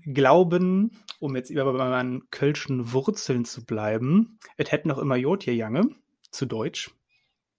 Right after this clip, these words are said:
„es passt schon, wie es ist und es wird immer so weitergehen“, die sind halt da auf dem falschen Dampfer. Denn Experience ist super wichtig und auch super wichtig, um im Nachgang halt businessrelevante, äh, businessrelevante Kennzahlen zu erhöhen, Richtung Customer Satisfaction und grundsätzliche Dinge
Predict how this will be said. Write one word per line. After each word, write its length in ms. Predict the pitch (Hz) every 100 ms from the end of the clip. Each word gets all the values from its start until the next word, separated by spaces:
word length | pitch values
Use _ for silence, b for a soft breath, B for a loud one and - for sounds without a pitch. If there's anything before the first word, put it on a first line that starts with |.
| _
„es 120 | -
passt 280 | - 147 -
schon, 180 | 143 123
wie 20 |
es 80 | 120
ist 220 | 226 226
und 80 | 143
es 120 | 123
wird 100 | 131 -
immer 180 | 151 131
so 120 | 120
weitergehen“, 640 | 120 180 180 170 180 190 B B B -
die 80 | 135
sind 220 | 147 180
halt 140 | 139
da 60 | 131
auf 80 | 127
dem 80 | 131
falschen 340 | - 120 123
Dampfer. 400 | 117 120 - - _
Denn 120 | - 135
Experience 560 | 127 - 160 156 147
ist 260 | 151 139 - -
super 380 | 135 143 127
wichtig 520 | 135 170 - 233 247 - _ _ _
und 140 | - 147
auch 120 | 147
super 300 | - 120 131
wichtig, 380 | 131 - 135 -
um 220 | 131 123
im 120 | 127
Nachgang 460 | 120 117 - 123 120
halt 180 | 113 -
businessrelevante, 960 | 135 131 - 120 117 113 117 113 113 B B B B B B -
äh, 100 | 120
businessrelevante 680 | 127 131 - 117 117 117
Kennzahlen 400 | 120 147 175 175
zu 140 | 160 151
erhöhen, 340 | 135 143 143
Richtung 320 | 135 123 120
Customer 340 | - 160 156 143
Satisfaction 640 | - 143 139 - 135 -
und 240 | 131 123 -
grundsätzliche 640 | - 147 147 143 143 -
Dinge 460 | 127 135 139 135